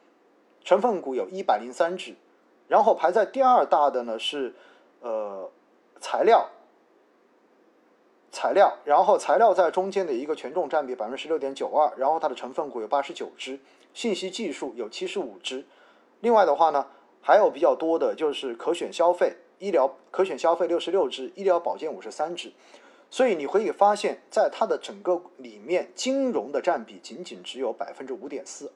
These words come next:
一而已。所以它跟沪深三百依然有着非常大的这种偏差，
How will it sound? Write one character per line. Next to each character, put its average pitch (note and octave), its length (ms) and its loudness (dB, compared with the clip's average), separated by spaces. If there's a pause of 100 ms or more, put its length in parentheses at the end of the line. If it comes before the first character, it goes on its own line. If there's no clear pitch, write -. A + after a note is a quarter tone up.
(140)
一 G#3 180 -6
而 A#2 160 0
已。 G2+ 120 -16 (420)
所 B3+ 180 0
以 G3+ 160 0
它 A3+ 160 2
跟 A#3 160 0
沪 G#3+ 200 -2
深 G3+ 180 -2
三 G3+ 260 0
百 F#3 240 0
依 G#3+ 120 -8
然 D3 260 0
有 A2+ 160 -8
着 - 100 -16
非 B3+ 460 -2
常 - 360 -12
大 C#3+ 220 2
的 F#3 140 -6
这 C3 140 -4
种 G2 160 -14
偏 B2 240 -10
差， B2 240 -4